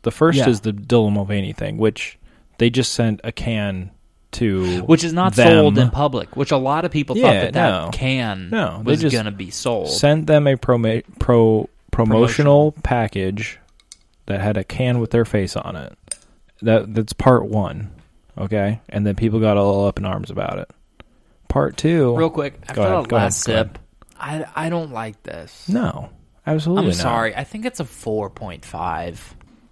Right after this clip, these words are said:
Speaker 1: Yeah, it's, it's a
Speaker 2: That's
Speaker 1: blue
Speaker 2: okay.
Speaker 1: I still leave it at a one Blue Moon
Speaker 2: We'll have this
Speaker 1: covered in
Speaker 2: once in a blue
Speaker 1: clouds.
Speaker 2: Hey, two and a half years from now, we'll have another one.
Speaker 1: Absolutely not. I'll just have a Blue Moon.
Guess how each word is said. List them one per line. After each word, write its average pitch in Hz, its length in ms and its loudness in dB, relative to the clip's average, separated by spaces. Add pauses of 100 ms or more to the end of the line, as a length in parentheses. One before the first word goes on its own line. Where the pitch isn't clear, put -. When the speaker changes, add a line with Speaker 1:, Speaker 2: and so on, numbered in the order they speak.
(140)
Speaker 1:
Yeah, 147 100 -2
it's, 139 240 -2
it's 135 220 0
a 117 40 2
Speaker 2:
That's 113 220 0
Speaker 1:
blue 120 80 4
Speaker 2:
okay. 80 440 -14 (300)
Speaker 1:
I 117 120 -2
still 135 260 2
leave 117 220 4
it 110 80 2
at 104 260 0
a 98 160 0
one 107 420 2
Blue 110 200 4
Moon 104 240 4
Speaker 2:
We'll 156 140 6
have 185 160 0
this 107 160 2
Speaker 1:
covered 98 100 2
in 95 60 4
Speaker 2:
once 90 140 -2
in - 60 -2
a - 160 -2
blue 117 120 -2
Speaker 1:
clouds. 107 200 -8 (800)
Speaker 2:
Hey, 127 260 -2
two - 200 -8
and 139 100 -4
a 143 60 -2
half 143 240 -2
years 147 340 0
from 160 180 -6
now, 160 300 -2
we'll 101 140 -6
have 101 180 -8
another 69 280 -10
one. - 340 -18 (220)
Speaker 1:
Absolutely 87 460 -4
not. - 180 -10
I'll - 80 -10
just - 100 -8
have - 100 -6
a - 40 -10
Blue - 180 -12
Moon. - 240 -12